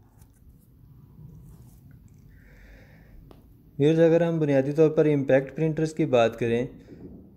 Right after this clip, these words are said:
तो इम्पैक्ट प्रिंटर्स स्ट्राइकिंग के मैकेनिज़्म से प्रिंटिंग करते हैं।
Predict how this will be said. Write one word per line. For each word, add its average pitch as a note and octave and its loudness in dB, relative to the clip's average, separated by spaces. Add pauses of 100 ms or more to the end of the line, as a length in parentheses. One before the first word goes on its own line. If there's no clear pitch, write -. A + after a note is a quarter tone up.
(360)
तो B2+ -2
इम्पैक्ट C3+ 0
प्रिंटर्स D#3 0
स्ट्राइकिंग B2+ -2
के E3 -4
मैकेनिज़्म C#3 -4
से C3+ -6
प्रिंटिंग A2+ -6
करते G#2+ -8
हैं। F#2+ -10